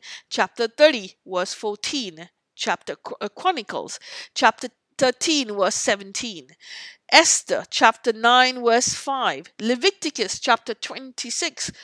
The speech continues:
verse twenty-one, Numbers, uh, chapter eleven, verse thirty-three,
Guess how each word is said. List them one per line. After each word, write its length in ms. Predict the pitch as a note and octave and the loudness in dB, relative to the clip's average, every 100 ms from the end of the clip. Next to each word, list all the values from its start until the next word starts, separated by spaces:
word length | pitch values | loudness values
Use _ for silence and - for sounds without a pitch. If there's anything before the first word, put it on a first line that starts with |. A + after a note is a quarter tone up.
| - - | -20 -10
verse 280 | F#3 F#3 - | -2 -2 -2
twenty-one, 720 | - G3+ A3+ B3 C4 A#3+ F3 - - - | -6 -8 -8 0 2 2 0 -14 -20 -20
Numbers, 680 | A#3 C4+ F#4 E4+ A3+ F3 - - - _ _ - | -10 2 2 4 4 4 0 -8 -14 _ _ -20
uh, 100 | - _ _ - | -20 _ _ 2
chapter 320 | C4 A#3 B3+ | 2 4 2
eleven, 600 | C4+ C#4+ C4 G3+ G3 G3+ | 6 6 6 0 -2 -4
verse 300 | A3 A#3+ - | 0 0 0
thirty-three, 800 | A#3 A3+ B3 - D4+ A#3+ G3+ | -2 -2 -8 -8 -6 -6 -8